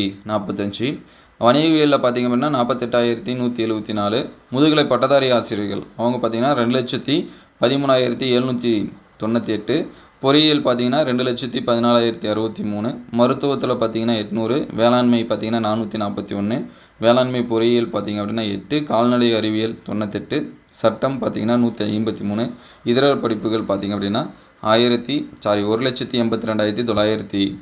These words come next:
பதினேழு சொல்லியிருக்காங்க. இதை வெளியிட்டிருக்கவங்க பார்த்தீங்க அப்படின்னா, இணை இயக்குனர் வேலைவாய்ப்பு அப்படின்னு சொல்லிட்டு போட்டு கொடுத்துருக்காங்க. இதுதான்,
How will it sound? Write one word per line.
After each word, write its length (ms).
பதினேழு 420
சொல்லியிருக்காங்க. 580
இதை 200
வெளியிட்டிருக்கவங்க 640
பார்த்தீங்க 280
அப்படின்னா, 200
இணை 300
இயக்குனர் 400
வேலைவாய்ப்பு 540
அப்படின்னு 420
சொல்லிட்டு 260
போட்டு 360
கொடுத்துருக்காங்க. 560
இதுதான், 480